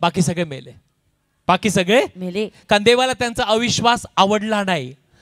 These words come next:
Speaker 1: देवाला यांचा विश्वास आवडला.
Speaker 2: Yes, amen.
Speaker 1: देवाला त्यांचं बोलणं
Speaker 2: आवडलं.
Speaker 1: आवडलं नाही, देवाला यांचं बोलणं
Speaker 2: आवडलं.
Speaker 1: देवाला यांचं पाहणं आवडलं नाही,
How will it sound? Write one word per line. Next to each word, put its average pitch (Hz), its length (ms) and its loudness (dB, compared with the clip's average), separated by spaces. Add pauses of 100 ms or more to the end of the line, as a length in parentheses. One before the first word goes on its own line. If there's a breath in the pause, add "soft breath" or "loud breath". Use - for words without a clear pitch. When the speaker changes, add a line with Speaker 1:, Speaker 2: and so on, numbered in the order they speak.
Speaker 1:
देवाला 214 340 4
यांचा 214 300 2
विश्वास 196 520 4
आवडला. 151 420 0
Speaker 2:
Yes, 220 260 -8
amen. 240 220 -4 (260 loud breath)
Speaker 1:
देवाला 254 360 4
त्यांचं 262 380 0
बोलणं 247 440 4 (340)
Speaker 2:
आवडलं. 190 280 -4
Speaker 1:
आवडलं 320 440 6
नाही, 247 300 0 (180 soft breath)
देवाला 247 300 2
यांचं 240 300 2
बोलणं 233 440 6
Speaker 2:
आवडलं. 202 400 -8 (240 loud breath)
Speaker 1:
देवाला 285 380 6
यांचं 302 300 0
पाहणं 392 480 4
आवडलं 427 500 6
नाही, 349 340 2